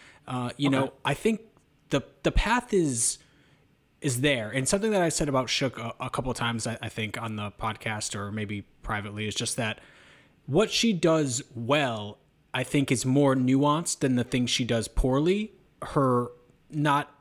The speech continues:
Speaker 1: amazing hands or the finishing around the rim, like, the things that she does not do well, I think are very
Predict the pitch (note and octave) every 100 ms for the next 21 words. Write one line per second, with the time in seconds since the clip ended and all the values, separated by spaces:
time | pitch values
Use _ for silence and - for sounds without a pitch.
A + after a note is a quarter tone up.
0 | _ C#3+ C#3+ C#3+ C3 C3 A#2+ C#3+ C3 B2+
1 | B2+ B2 - B2+ A#2+ A#2 A#2+ - D3 C#3+
2 | C#3+ B2+ B2+ A#2+ A#2 B2+ B2 B2+ A#2+ _
3 | C#3+ C#3 D3+ - G3+ F3 E3 - D#3 C#3
4 | A#2+ B2+ C#3 C#3 C3 A2+ B2 C#3+ B2 -
5 | C3+ B2 G#2+ B2 A#2+